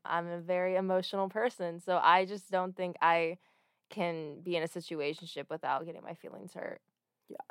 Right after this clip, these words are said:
Speaker 2: and that's valid. I think any perspective on this is valid. As long as you know where you're at with this type of thing, um, don't get yourself into a situation that you know you can't handle. But it's all trial and error. I mean, college is really the time to see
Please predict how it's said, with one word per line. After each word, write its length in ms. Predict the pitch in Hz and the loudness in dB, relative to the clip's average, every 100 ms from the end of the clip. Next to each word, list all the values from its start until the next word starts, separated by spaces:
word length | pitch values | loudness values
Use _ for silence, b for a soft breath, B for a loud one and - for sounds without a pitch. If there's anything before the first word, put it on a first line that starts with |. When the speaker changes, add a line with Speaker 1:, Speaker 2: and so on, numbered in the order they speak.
| - _ | -20 _
Speaker 2:
and 100 | 240 | 8
that's 200 | 277 294 | 10 8
valid. 340 | - - - 208 - | 2 0 0 -2 6
I 100 | 208 | 6
think 220 | 247 247 - | 8 4 8
any 200 | 196 196 | 8 8
perspective 540 | 202 - 151 165 170 | 4 4 2 4 4
on 120 | 160 | 4
this 140 | 165 175 | 2 -4
is 140 | 156 | 2
valid. 460 | 151 156 160 165 - _ _ _ _ _ - | 4 6 6 4 -2 _ _ _ _ _ 4
As 120 | 202 | 10
long 180 | 202 208 | 12 12
as 140 | 226 180 | 10 4
you 180 | 165 170 | 2 6
know 160 | 175 | 6
where 160 | 175 165 | 8 10
you're 180 | 156 143 | 10 12
at 280 | 143 - | 12 10
with 120 | 135 - | 4 2
this 140 | 170 | 0
type 200 | 220 202 | 0 -2
of 100 | 214 | 0
thing, 460 | - 214 214 214 202 _ - | 6 6 6 0 -12 _ 6
um, 440 | 175 127 78 65 - | 8 8 4 -2 8
don't 220 | 190 190 | 8 8
get 120 | 185 | 6
yourself 320 | 202 190 175 | 4 6 4
into 180 | 170 175 | 4 2
a 80 | 160 | 0
situation 580 | - - 160 165 170 165 | 0 -4 2 2 0 -4
that 140 | 92 | -2
you 60 | 156 | -2
know 100 | 104 | -2
you 140 | 107 | -4
can't 240 | 175 202 - | -6 -8 -4
handle. 520 | 190 170 - - - _ _ _ _ _ _ _ - | 0 0 0 -4 -4 _ _ _ _ _ _ _ 12
But 340 | 175 156 - - | 12 12 10 4
it's 140 | 196 | 10
all 120 | 277 294 | 12 12
trial 320 | 208 175 175 | 12 12 12
and 100 | 156 | 10
error. 420 | 156 151 147 180 | 6 6 4 2
I 80 | 156 | 4
mean, 140 | 180 180 | 4 6
college 280 | 185 165 190 | 10 10 10
is 160 | 180 | 6
really 140 | 165 165 | 6 6
the 80 | |
time 340 | 151 147 151 160 | 4 6 8 6
to 100 | 156 | -2
see 380 | - 160 156 | -4 -2 -2